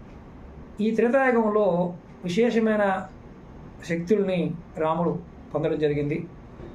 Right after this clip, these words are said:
అలాగే ఒక్కొక్క యుగానికి ఒక్కొక్క, ఆ, చెప్పడం జరిగింది. అంటే కృతయుగానికి కార్తీక శుద్ధ,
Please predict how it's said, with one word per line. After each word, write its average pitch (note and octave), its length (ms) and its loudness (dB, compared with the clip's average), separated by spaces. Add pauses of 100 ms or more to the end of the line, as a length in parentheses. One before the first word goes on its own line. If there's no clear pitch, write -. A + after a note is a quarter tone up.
(140)
అలాగే A3 460 4 (340)
ఒక్కొక్క C4 260 2
యుగానికి G#3+ 420 4
ఒక్కొక్క, G3 280 2 (800)
ఆ, D3+ 420 2 (760)
చెప్పడం D#3+ 160 2
జరిగింది. D3 280 2
అంటే F3 120 0
కృతయుగానికి F3 800 2 (320)
కార్తీక F3 380 0
శుద్ధ, E3+ 380 -2